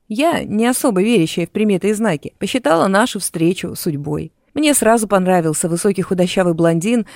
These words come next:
тридцати пяти лет, в ладно сшитом костюме и с цветным платком в кармане пиджака. А еще я обратила внимание на его нарукавные пуговицы, очень необычные, как по мне.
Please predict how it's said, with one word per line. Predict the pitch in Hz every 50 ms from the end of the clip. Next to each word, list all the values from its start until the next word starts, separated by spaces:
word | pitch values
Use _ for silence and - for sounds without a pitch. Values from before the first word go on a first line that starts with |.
| - - _
тридцати | - 180 202 185 - 214 190 - 208 180
пяти | - 175 - 175
лет, | 170 202 226 226 - -
в | - 165
ладно | 175 185 190 196 180 180 175
сшитом | - - - 196 190 175 175
костюме | - 196 208 - - - 208 180 165 156 147 - - - -
и | - 262
с | -
цветным | - - 233 247 - 247 254 226
платком | - 233 233 254 - - 185 170
в | 165 -
кармане | 190 190 190 190 175 156 147 143
пиджака. | 170 160 - 190 185 - - 156 151 156 -
А | -
еще | 208 262 - - 330
я | 320 285 240
обратила | 214 196 202 208 214 - 247 247 233
внимание | 220 220 214 226 240 254 254 233 214
на | 202 190 190
его | 180 196 226 233 220 -
нарукавные | - 226 233 254 - 262 247 240 247 262 277
пуговицы, | 254 - 269 196 160 151 151 151 - -
очень | 240 - - - 330
необычные, | 330 349 359 320 339 277 - - 185 156 147
как | 165 165 -
по | - 185
мне. | 190 196 180 165 147 156